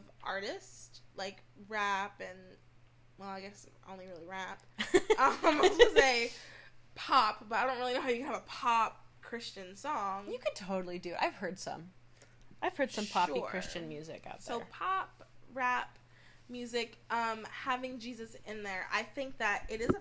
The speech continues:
Speaker 1: fine line because we don't have to change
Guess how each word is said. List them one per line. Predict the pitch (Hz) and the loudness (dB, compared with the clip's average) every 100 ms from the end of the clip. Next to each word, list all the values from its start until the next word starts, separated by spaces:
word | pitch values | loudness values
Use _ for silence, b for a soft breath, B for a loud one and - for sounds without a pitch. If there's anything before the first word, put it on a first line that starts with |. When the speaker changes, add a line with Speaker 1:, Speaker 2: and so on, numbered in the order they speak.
| - | 2
Speaker 1:
fine | 240 226 | 0 0
line | 214 214 208 220 B B B - | -2 -2 -2 -6 B B B -14
because | 247 - 262 247 233 233 - - - 214 | -12 0 4 4 2 -2 -6 -10 -12 -10
we | 240 254 226 - - - - - - - - - - | -8 -8 -10 -12 -12 -14 -16 -18 -20 -20 -20 -20 -18
don't | 214 277 370 | 0 2 2
have | 466 508 | -4 -6
to | 269 | -10
change | - 269 254 240 233 214 - | -6 -4 -2 -4 -6 -12 -14